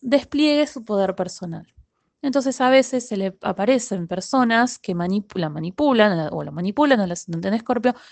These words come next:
pero es para justamente decir que en algún momento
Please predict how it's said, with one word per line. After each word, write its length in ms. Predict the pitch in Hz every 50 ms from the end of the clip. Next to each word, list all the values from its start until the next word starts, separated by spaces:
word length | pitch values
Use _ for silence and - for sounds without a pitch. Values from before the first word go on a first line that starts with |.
| - _ _
pero 120 | - - 311
es 60 | 311
para 220 | - 330 302 294
justamente 540 | 294 - 320 - - 320 285 302 320 311 330
decir 380 | 302 294 277 - - 294 294 254 247 _ _ _ _ - -
que 80 | - 262
en 60 | 262
algún 260 | 262 269 277 302 311
momento 720 | 320 320 294 277 269 262 269 262 285 277 294 285 - _